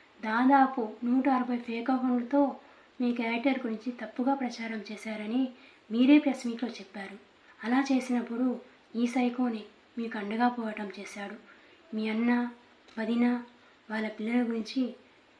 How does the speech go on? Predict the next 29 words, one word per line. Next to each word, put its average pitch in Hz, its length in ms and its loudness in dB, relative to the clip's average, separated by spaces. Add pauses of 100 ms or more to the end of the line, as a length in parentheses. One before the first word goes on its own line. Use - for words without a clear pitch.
తప్పుగా 277 340 4
మాట్లాడిన 240 500 4
వాళ్ళ 208 300 -8
గురించి, 208 500 -6 (440)
తప్పుడు 311 280 4
రాతలు 285 360 4
రాసిన 226 320 -6
వాళ్ళ 208 200 -8
మీద 202 320 -2 (480)
పోరాటం 240 400 2
చేశారు. 196 460 -12 (580)
"నా 277 260 8
వైఎస్ఆర్ 277 460 6
ఫ్యామిలీ 226 380 -2
ఇది, 208 280 -8 (440)
నా 269 280 6
జగన్మోహన్ 294 540 10
రెడ్డి 254 220 2
గారి 240 320 0
చెల్లెలు" 220 320 -4 (500)
అనుకుని 247 400 2 (400)
మీ 226 100 -2
మీద 226 200 0
చిన్న 277 480 8
మాట 269 280 8
మాట్లాడినా 240 600 4
తట్టుకోలేక 233 760 -4 (380)
పోరాటం 226 320 -4 (140)
చేశాడు. 196 340 -12